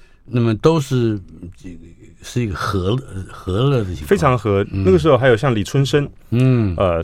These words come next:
Speaker 2: 他，他因为有信教，所以他讲英文，他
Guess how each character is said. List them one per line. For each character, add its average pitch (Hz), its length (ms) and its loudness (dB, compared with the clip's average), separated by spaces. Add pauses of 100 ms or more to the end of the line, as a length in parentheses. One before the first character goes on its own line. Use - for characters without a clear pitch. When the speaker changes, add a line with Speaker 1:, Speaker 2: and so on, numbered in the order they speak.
Speaker 2:
他， 143 220 0 (140)
他 143 140 0
因 151 140 2
为 110 400 2
有 95 100 -4
信 135 240 0
教， 104 260 0 (160)
所 127 160 -4
以 - 20 -6
他 117 120 -2
讲 92 200 -2
英 117 160 0
文， 90 220 -4
他 127 160 -4